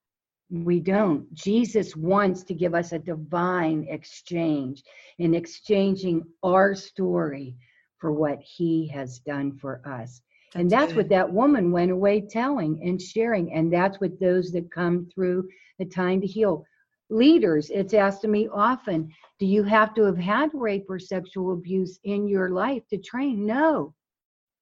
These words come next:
Speaker 1: You just need to know Jesus as your Lord and Savior.
Speaker 2: That's right.
Speaker 1: Believe in the Word of God.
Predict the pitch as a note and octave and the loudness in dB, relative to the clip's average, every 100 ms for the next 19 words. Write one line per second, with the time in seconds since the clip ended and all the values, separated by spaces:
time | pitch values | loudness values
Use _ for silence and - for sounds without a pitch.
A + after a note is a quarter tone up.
0 | _ _ _ G#3 G3+ B3+ - C4+ C4 C4 | _ _ _ -4 -2 -4 0 0 0 0
1 | A#3+ A#3+ G3 A#3+ B3 A3 A3+ - A3 G3+ | 2 2 0 -2 0 0 -2 2 2 2
2 | G#3 G3 G3+ B3+ D4 D4 - F#3+ F3 F3 | -2 2 4 4 4 4 4 4 4 2
3 | F3 A3+ - G3+ F3+ F3+ A3 A3+ A#3+ D#4+ | 0 0 -2 -4 -4 -2 2 6 8 8
4 | D#4 D#4 C#4 A3+ G#3+ G#3+ G#3 G3+ E3+ E3+ | 8 6 6 6 8 8 6 2 0 2
5 | F#3 F3 E3+ G#3 | 4 6 4 0